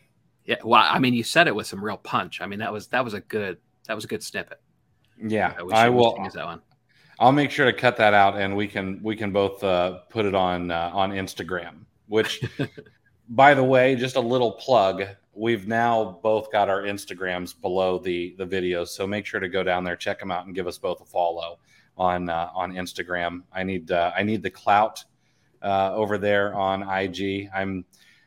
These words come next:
Speaker 2: uh, I did a podcast not too long ago with some, some Instagram Amazon guys, and, uh, when I realized how old they were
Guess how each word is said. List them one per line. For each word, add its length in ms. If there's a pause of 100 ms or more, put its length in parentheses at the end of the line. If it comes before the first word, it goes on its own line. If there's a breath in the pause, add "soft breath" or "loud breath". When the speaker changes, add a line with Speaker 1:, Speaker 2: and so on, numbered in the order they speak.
(140 soft breath)
Speaker 2:
uh, 360 (920)
I 80
did 160
a 60
podcast 540
not 120
too 120
long 260
ago 240
with 220
some, 440 (340)
some 280
Instagram 840 (100)
Amazon 520
guys, 460
and, 200 (560 loud breath)
uh, 500
when 200
I 40
realized 520
how 120
old 280
they 120
were 500